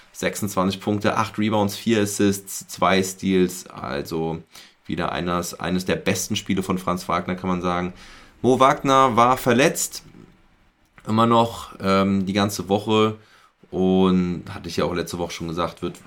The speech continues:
wahrscheinlich jetzt in dieser Woche dann zurückkehren. Die Spiele sind ja erst ab Donnerstag wieder, also es gibt ja jetzt noch Pause bis Mittwoch. Und dann sollte Mo auch wieder mit eingreifen können. Im anderen Spiel war Franz solide, hatte zwölf, dreizehn Punkte oder sowas,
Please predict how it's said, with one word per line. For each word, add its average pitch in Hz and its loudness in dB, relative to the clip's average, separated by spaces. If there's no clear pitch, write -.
wahrscheinlich 87 -4
jetzt - -6
in 92 -8
dieser 92 0
Woche 95 0
dann 90 -2
zurückkehren. 82 -4
Die 98 -2
Spiele 104 2
sind 107 -2
ja 104 2
erst 85 0
ab - -6
Donnerstag 95 0
wieder, 87 -2
also 80 -2
es 78 -12
gibt 85 -6
ja 82 -2
jetzt 78 -6
noch 82 -6
Pause 143 4
bis 110 0
Mittwoch. 101 0
Und 87 -4
dann 82 -4
sollte 80 -4
Mo 82 -4
auch - -6
wieder 80 -2
mit 82 -8
eingreifen 80 -4
können. 80 -6
Im 123 -4
anderen 139 -2
Spiel 120 0
war 98 4
Franz 95 0
solide, 101 2
hatte 92 -4
zwölf, 90 -4
dreizehn 82 -8
Punkte 82 -10
oder 82 -8
sowas, 78 -8